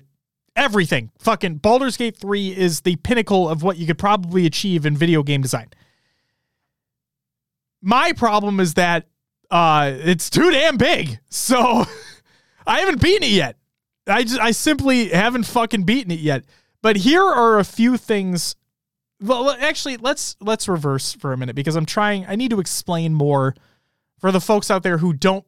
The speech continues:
who may not know what these games are, I should probably do a better job explaining what these games are. Baldur's Gate three is a top-down, um,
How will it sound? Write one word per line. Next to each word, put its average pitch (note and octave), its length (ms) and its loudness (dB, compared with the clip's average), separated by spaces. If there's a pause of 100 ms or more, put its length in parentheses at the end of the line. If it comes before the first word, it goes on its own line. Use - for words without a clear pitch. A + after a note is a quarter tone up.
(140)
who F#3 160 -4
may G#3 160 2
not F#3 220 0
know E3 320 2
what D#3 360 0
these D3+ 280 -4
games C#3 340 -2
are, C3+ 240 0
I C3 60 -2
should C#3 160 -8
probably F3+ 240 -2
do D3+ 120 -2
a D3+ 60 -2
better C#3+ 220 -2
job C3+ 240 -2
explaining C3 480 -4
what C3+ 160 -4
these A#2+ 160 -8
games A#2 240 -12
are. - 180 -16 (920)
Baldur's B3+ 400 2
Gate A#3+ 240 -2
three C#3 320 -4 (840)
is F3 140 0
a E3 100 2
top-down, D3+ 800 0 (800)
um, D3 500 2